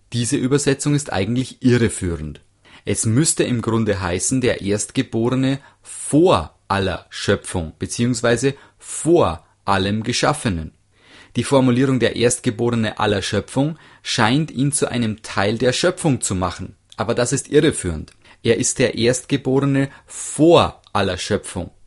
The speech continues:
Hier wird eine bewusste Antithese zwischen geboren und geschaffen aufgebaut. In einem Glaubensbekenntnis, an das ich mich noch erinnere aus der Zeit, als ich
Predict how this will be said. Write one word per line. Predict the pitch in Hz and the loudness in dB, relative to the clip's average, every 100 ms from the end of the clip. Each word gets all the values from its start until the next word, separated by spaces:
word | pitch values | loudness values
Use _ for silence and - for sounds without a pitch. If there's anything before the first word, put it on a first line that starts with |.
| - - _ | -20 -20 _
Hier | - 135 180 | 0 4 4
wird | 156 143 | 4 -2
eine | 110 104 | -2 -2
bewusste | 90 87 120 160 - 175 - | -2 -2 -2 0 0 0 0
Antithese | 113 156 - 104 - 92 92 - 143 180 - - | 0 -2 -2 -8 -6 -6 -4 -2 -4 -6 -16 -18
zwischen | - - 127 135 | -8 -2 -2 -2
geboren | 110 101 110 107 107 123 170 180 _ _ _ | -2 -4 0 2 2 0 -4 -8 _ _ _
und | - 143 | -2 0
geschaffen | 147 139 139 147 - 95 73 _ | 0 0 0 -2 -2 -6 -6 _
aufgebaut. | - 95 - 82 78 - - _ _ _ _ _ _ | -6 -6 -6 -8 -8 -10 -20 _ _ _ _ _ _
In | 101 | -6
einem | 98 98 98 | -2 -2 2
Glaubensbekenntnis, | 101 107 127 - 131 - 135 135 151 120 | 4 4 2 -2 -4 0 -2 0 -4 -4
an | 92 | -4
das | 95 | -4
ich | 107 113 | -6 -4
mich | 113 | -4
noch | 120 104 | -2 -2
erinnere | 104 113 139 123 | 0 2 4 4
aus | 98 | 2
der | - 101 | 0 -2
Zeit, | - 107 127 | 2 2 2
als | 214 - | 0 -4
ich | 104 - | -6 -10